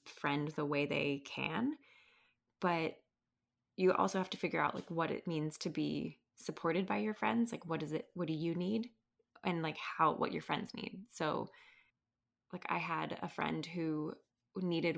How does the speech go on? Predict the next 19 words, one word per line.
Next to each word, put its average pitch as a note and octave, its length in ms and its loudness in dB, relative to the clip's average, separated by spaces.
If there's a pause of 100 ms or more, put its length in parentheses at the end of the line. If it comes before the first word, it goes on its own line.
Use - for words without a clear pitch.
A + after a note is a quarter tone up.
(120)
way E3+ 360 0
more D#3 220 2
f-, D#3+ 140 -6
than E3 100 0
I D3 100 0
could D#3 220 -8
give, G#3 440 2
and D#3 340 -2 (600)
it - 340 -2
turned E3 300 0
me E3 160 0
into D#3+ 240 0
a D#3 60 2
bad C#3+ 260 -2
friend E3+ 300 0
because D#3 260 -4
I D#3 100 -2
just D3+ 200 -4
started, D3 420 -4